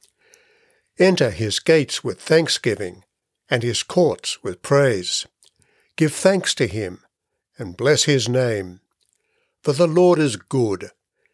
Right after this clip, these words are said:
His steadfast love endures forever, and his faithfulness to all generations. As we turn to prayer,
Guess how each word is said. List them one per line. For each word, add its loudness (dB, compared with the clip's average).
His -8
steadfast 2
love 0
endures 0
forever, 0
and -4
his -6
faithfulness 0
to -4
all 2
generations. -2
As 2
we 0
turn 2
to 0
prayer, -2